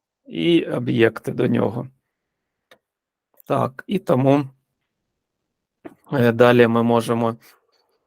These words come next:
використати нові класи і нові, е, дані, які використовуються.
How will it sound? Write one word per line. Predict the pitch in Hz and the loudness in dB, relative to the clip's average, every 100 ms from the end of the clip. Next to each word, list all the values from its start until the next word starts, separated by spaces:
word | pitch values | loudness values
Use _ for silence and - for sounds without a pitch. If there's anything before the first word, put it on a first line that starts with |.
| _ | _
використати | 131 123 127 107 117 - 127 - 120 | -4 -4 -2 -2 -4 -6 -8 -2 -2
нові | 113 123 117 113 | -2 -2 -2 -4
класи | - 160 170 165 - | -4 -2 -2 -2 -8
і | 143 - | -10 -8
нові, | 117 113 117 131 143 - - | -8 -6 -4 -4 -4 -6 -12
е, | 127 113 117 | -8 -6 -6
дані, | 117 120 131 117 117 | -4 -2 0 -2 -2
які | 117 - 131 127 135 - - _ - | -6 -8 -8 -8 -8 -20 -20 _ -14
використовуються. | 123 120 120 - 110 107 107 123 - - | -4 0 0 -2 -4 -4 -4 -6 -10 -18